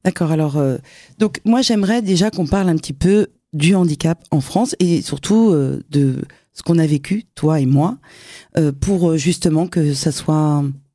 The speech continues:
un témoignage pour tout le monde, parce qu'il y a des gens qui, qui ont ce, ce genre d'événement dans leur vie et ils se sentent un petit peu seuls. Donc, on va essayer, euh, de leur montrer que, en en parlant déjà, c'est un premier pas positif.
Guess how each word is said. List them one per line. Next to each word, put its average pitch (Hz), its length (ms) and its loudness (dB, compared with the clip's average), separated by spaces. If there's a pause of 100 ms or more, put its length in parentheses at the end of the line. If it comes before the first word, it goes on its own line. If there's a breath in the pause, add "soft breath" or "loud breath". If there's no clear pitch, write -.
(280)
un 160 120 0
témoignage 151 560 0
pour - 160 -10
tout 170 120 0
le 156 60 4
monde, 143 160 2
parce 160 120 -10
qu'il - 80 0
y - 20 0
a - 20 0
des 139 120 2
gens 147 180 0
qui, 139 360 0 (260 loud breath)
qui - 140 0
ont 156 120 2
ce, 135 640 0 (280 loud breath)
ce - 160 0
genre 160 180 -2
d'événement 160 420 2
dans 156 120 0
leur 143 160 0
vie 156 240 2 (320 loud breath)
et 170 80 2
ils 170 60 2
se 185 120 2
sentent 180 220 0
un 175 100 0
petit 175 140 -4
peu 165 140 2
seuls. 170 280 -2
Donc, 170 160 -4
on 170 60 2
va 160 120 0
essayer, 165 460 2
euh, 156 80 2 (280 loud breath)
de 175 60 2
leur 160 140 2
montrer 165 400 0
que, 147 460 0 (260 loud breath)
en 180 180 2
en 180 100 2
parlant 170 360 0
déjà, 165 280 0
c'est 165 140 -4
un 147 80 0
premier 160 480 2 (400 soft breath)
pas 165 140 0
positif. 151 760 -2